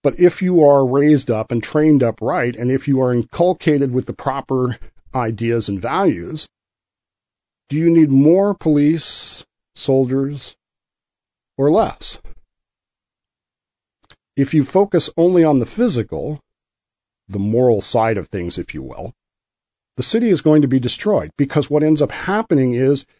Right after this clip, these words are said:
you require more and more force to enforce what it is that you have said are your moralities, your values,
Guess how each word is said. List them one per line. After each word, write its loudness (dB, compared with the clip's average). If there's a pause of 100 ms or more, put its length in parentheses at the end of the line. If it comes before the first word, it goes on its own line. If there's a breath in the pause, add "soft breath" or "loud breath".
(380)
you 4 (960)
require 2
more 4
and 4
more 6
force 2 (1300)
to 6 (1200)
enforce -2 (680)
what 0
it 0
is 0
that 0
you 6
have 0
said -2
are 2
your 4
moralities, 2
your -2
values, -4